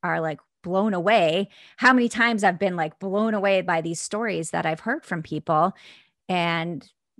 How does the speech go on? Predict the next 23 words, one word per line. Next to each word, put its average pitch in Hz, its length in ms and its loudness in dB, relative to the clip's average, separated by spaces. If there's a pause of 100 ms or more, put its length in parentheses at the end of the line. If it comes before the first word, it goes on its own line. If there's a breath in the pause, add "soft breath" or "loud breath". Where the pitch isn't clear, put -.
(120)
they 185 180 0
didn't 196 220 -2
even 180 180 -6
think 175 220 -6
it 147 80 -6
was 175 160 -4
a 170 60 -6
big 175 160 -4
deal. 175 340 -2
They 180 120 0
didn't 180 300 -6
think 180 260 -8
that 175 140 0
it 170 100 -4
mattered, 175 520 -2
and 170 480 -6 (400 soft breath)
everybody 185 460 0
matters. 160 480 -6
We 175 140 -4
all, 185 200 2
we 196 100 0
all 233 240 6
matter. 196 520 2